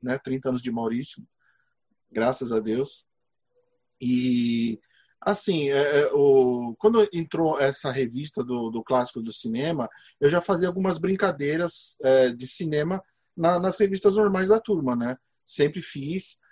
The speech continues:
É, uma das primeiras que eu fiz, assim, que eu lembro, assim, que, que teve mais impacto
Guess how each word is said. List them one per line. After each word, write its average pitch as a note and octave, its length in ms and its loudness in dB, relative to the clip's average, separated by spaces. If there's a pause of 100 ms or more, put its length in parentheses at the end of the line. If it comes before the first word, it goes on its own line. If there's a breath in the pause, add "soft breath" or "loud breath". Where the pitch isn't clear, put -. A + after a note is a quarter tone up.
(140)
É, B2+ 520 6
uma C#3+ 180 2
das C#3 160 0
primeiras C#3+ 380 0
que - 100 -10
eu C3+ 60 -6
fiz, C3+ 280 -12
assim, C#3+ 440 -4 (420)
que - 80 0
eu C3 60 6
lembro, C3 500 2
assim, B2 460 -4
que, - 160 -20
que B2+ 160 -16 (120)
teve B2+ 220 0
mais B2+ 220 0
impacto D3+ 600 -2